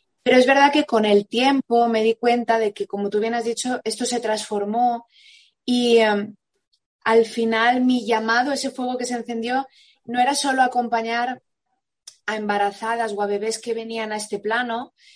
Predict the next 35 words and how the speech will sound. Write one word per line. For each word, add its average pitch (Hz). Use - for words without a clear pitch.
sino 233
también 226
a, 269
a 208
nosotros 226
mismos, 220
que 202
a 220
lo 220
largo 233
de 262
nuestros 247
ciclos 247
vitales, 254
a 220
lo 214
largo 214
de 240
nuestra 233
vida, 240
tenemos, 240
eh, 214
cambios 226
fisiológicos, 233
emocionales, 226
a 214
todos 226
los 262
niveles, 226
espirituales, 226
y 220
estos 233
son 247
pequeños 254
renacimientos 226